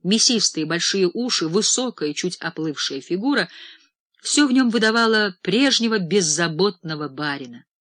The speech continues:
С каким вкусом и увлечением хлопотал он над сковородкой с нежной морской рыбой, как вдохновенно вспоминал, причмокивая, аромат и остроту приправы, секрет которой ему удалось вытянуть у старого повара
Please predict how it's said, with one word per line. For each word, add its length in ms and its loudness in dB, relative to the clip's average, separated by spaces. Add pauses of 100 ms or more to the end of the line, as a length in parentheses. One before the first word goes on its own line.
(360)
С 120 0
каким 300 0
вкусом 420 -2
и 120 -2
увлечением 680 0
хлопотал 720 -2
он 240 -2
над 180 -4
сковородкой 1000 0 (320)
с 180 0
нежной 460 2
морской 500 0
рыбой, 480 -6 (580)
как 200 -2
вдохновенно 920 0
вспоминал, 560 0
причмокивая, 680 -2
аромат 440 -4 (380)
и 120 0
остроту 580 -2
приправы, 800 -4 (560)
секрет 560 0
которой 480 -8
ему 280 -10
удалось 440 -4
вытянуть 440 -8
у 60 -12
старого 460 -6
повара 540 -8